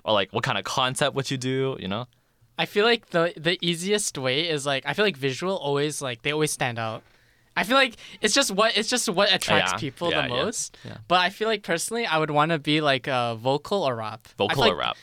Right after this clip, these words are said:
Speaker 2: that's
Speaker 1: Okay.
Speaker 2: so cool. Like,
Speaker 1: Yeah.
Speaker 2: if you have such unique vocals, you stand out so well.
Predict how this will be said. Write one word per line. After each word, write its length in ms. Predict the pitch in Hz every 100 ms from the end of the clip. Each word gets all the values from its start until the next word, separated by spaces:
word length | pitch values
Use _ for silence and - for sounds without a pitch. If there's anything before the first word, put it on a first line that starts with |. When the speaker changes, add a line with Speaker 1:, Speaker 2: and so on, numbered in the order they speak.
| -
Speaker 2:
that's 160 | 127 -
Speaker 1:
Okay. 60 | -
Speaker 2:
so 160 | 190
cool. 320 | 156 151 123 117
Like, 180 | 135
Speaker 1:
Yeah. 120 | - -
Speaker 2:
if 60 |
you 120 | 214 220
have 220 | 269 196
such 260 | - 151 -
unique 240 | 170 156
vocals, 500 | 123 113 185 196 - - _ _ - _ _ _
you 120 | 165
stand 260 | - 196 185
out 100 | 175
so 240 | - 151
well. 220 | 120 113